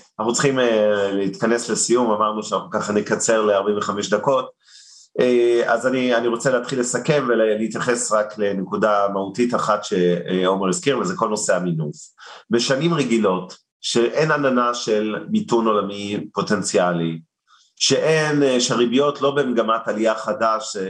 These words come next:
שזה אומר הרבה יותר הוצאות מימון על החוב הזה, אוקיי? אז באמת, פחות חשוב לכם להסתכל על המאזנים של החברה ועל החובות שלה והמינוף שלה, ויותר אתם רוצים להסתכל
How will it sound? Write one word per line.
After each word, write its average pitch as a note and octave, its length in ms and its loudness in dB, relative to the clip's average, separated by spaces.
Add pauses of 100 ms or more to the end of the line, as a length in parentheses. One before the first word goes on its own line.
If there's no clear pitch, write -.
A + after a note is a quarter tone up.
(100)
שזה F#2+ 300 -2
אומר G#2 320 2
הרבה F#2+ 220 0
יותר A2 260 0
הוצאות G#2+ 480 0
מימון A2 320 0
על G#2 100 2
החוב F#2+ 460 -2
הזה, D#2+ 360 -2 (340)
אוקיי? D#3 420 0
אז D3+ 240 -8
באמת, G3+ 400 0 (560)
פחות D#3+ 260 0
חשוב D3+ 320 0
לכם C3 280 0
להסתכל A#2+ 360 0
על A#2 200 2
המאזנים G2 580 0
של C3+ 180 0
החברה G2+ 540 0
ועל F2+ 220 0
החובות E2+ 960 0
שלה C3 260 0
והמינוף G#2 400 -4
שלה, F#3 300 0
ויותר B2+ 280 0
אתם B2+ 220 -2
רוצים G#2+ 260 -4
להסתכל G#2+ 560 0